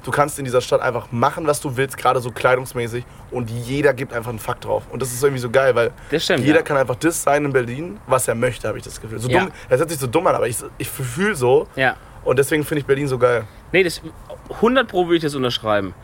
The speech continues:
Speaker 2: Der, und es ist auch geil auf eine Art, aber es, die Kosten dafür sind halt, dass halt generell keiner einen Fick gibt mehr.
Speaker 1: <laughs> Gerade die Fahrradfahrer.
Speaker 2: Die, keiner gibt einen Fick.
Speaker 1: <laughs> Ja.
Speaker 2: Also sozusagen positiv mit meinem Pro und Contra, ja?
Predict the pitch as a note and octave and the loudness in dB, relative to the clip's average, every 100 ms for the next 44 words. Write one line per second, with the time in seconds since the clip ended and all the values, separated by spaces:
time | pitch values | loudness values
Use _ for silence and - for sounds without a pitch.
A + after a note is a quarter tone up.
0 | - - - - - - C#3+ D#3+ G3+ G#3+ | -20 -20 -20 -20 -2 0 2 0 0 0
1 | F#3+ - F3+ C3+ C3+ G#2+ G#2 - - D#3 | 0 2 2 0 -4 -4 -4 -4 -2 0
2 | F3+ C3+ F3 A#3 - - - - - - | 2 2 0 -2 -12 -20 -20 -20 -20 -10
3 | - C3+ - - - - - - - C#3+ | -6 -4 -6 -10 -14 -20 -20 -20 -12 -10
4 | - G3 A3 - D#3 - C#3+ C3 B2 B2+ | 0 0 0 0 -2 0 -2 -2 -2 2
5 | C#3 - - - - D3 E3 C#3+ - F#3+ | 0 -2 -14 -18 -2 -2 2 -2 2 2
6 | G3+ C#3+ A#2+ G#2+ - - C#3+ C3 A2+ - | 2 2 0 -4 -12 -6 0 0 0 -4
7 | B2 - - - C#3+ C#3 A3 - - C4+ | -6 -6 -8 -6 -4 0 0 0 -2 -2
8 | - - - - - C#3 C#3 B2+ - C#3 | -2 -4 -6 -10 2 4 4 0 2 4
9 | C3 - B2+ A#2+ A#2 - - G3 - B3+ | 4 2 2 4 0 -2 -12 -4 2 4
10 | G4 D4 - C#3+ A#2+ G#2+ A#2 F#3 - - | 4 2 0 -2 -2 0 0 0 2 2
11 | - - - - - E3+ F3+ F3+ G#3 G3 | 0 -4 -12 -6 0 0 0 0 0 2
12 | F3 E3+ F3 F3 - - - - - G3+ | 2 2 2 -4 -8 -16 -16 -18 0 4
13 | A#3+ A#3 - A#3+ C4+ - E3 D#3+ D#3 D#3 | 4 0 0 0 0 -2 0 4 2 2
14 | D#3 D3 D#3+ C#3+ A2+ G2+ C#3+ | 0 2 2 2 2 2 2